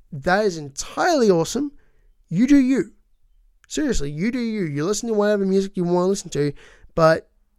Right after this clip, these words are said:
just be aware that for a beginner,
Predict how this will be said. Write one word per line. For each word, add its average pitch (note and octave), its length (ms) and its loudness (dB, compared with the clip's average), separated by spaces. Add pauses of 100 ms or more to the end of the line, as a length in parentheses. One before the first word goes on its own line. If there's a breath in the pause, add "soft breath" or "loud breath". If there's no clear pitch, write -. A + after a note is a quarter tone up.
(560)
just D3+ 200 -6
be G3+ 100 2
aware G3+ 320 2
that D#3 260 -2
for D3 160 -4
a D3 60 0
beginner, F#3+ 560 2